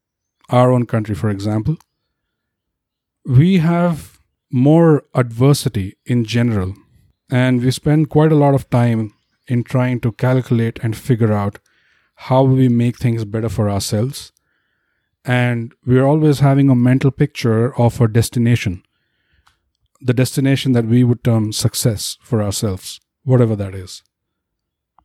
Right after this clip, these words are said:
Sometimes we tend to overreach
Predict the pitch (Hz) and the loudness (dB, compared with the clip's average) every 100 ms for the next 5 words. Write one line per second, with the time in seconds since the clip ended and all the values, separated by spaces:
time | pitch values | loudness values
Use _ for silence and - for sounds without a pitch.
0 | _ _ _ _ - - 160 175 143 113 | _ _ _ _ -10 -2 0 0 -4 -4
1 | 110 - - _ _ _ _ _ _ _ | -8 -12 -16 _ _ _ _ _ _ _
2 | - 131 135 139 139 127 131 120 110 117 | -6 -4 0 0 0 0 2 2 2 0
3 | - - - | -2 -10 -14